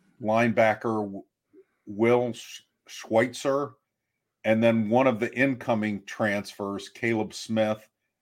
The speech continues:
There were two Caleb Smiths. This is the tra-, transfer from West, or from Virginia Tech. He took a medical transfer. Um, as far as what's coming in,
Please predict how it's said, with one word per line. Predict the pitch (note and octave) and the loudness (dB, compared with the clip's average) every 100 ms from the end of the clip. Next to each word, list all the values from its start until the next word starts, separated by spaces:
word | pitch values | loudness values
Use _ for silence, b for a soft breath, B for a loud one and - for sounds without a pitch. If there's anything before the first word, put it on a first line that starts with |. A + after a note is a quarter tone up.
| _ _ _ | _ _ _
There | G2+ G2 | -8 -4
were | G2+ F#2+ | -4 -6
two | - D3+ | 0 0
Caleb | D3 C3+ A#2+ G#2 | 0 0 0 -2
Smiths. | - A2+ G#2+ - | -6 -4 -4 -6
This | B2+ A#2+ | -8 -6
is | A2+ - | -8 -6
the | G#2 | -8
tra-, | - A2+ G#2+ - _ _ - | -6 -8 -8 -10 _ _ -6
transfer | A#2+ A2+ - G#2 | -4 -2 -4 -10
from | - G2 | -8 -6
West, | G#2 G#2+ - - _ _ _ _ - | -4 -4 -4 -18 _ _ _ _ -6
or | G2+ F#2+ - | -4 -4 -8
from | - A2 G2+ | -6 -4 -4
Virginia | F#2 F#2+ A2 G#2+ F#2+ | -6 -8 -4 -2 -4
Tech. | - A2 G2+ - _ _ _ _ _ | -2 0 0 -4 _ _ _ _ _
He | - B2+ | -6 -4
took | B2 A2+ | 0 0
a | G#2+ | 0
medical | G2 G2+ G2 F#2+ | 2 0 0 -4
transfer. | F2+ - G2 F#2 F2+ - E2+ - _ _ _ _ _ - | -14 -8 -6 -6 -10 -14 -14 -16 _ _ _ _ _ 0
Um, | G2+ G2 G2 | 4 4 2
as | G#2+ - | -4 8
far | C#3 C3 | 10 10
as | G#2 A2 | 6 2
what's | G2+ A2 - | 2 0 0
coming | - A#2+ G#2 G2 | -2 0 2 2
in, | A2 C#3 D#3 D3 | 4 4 4 0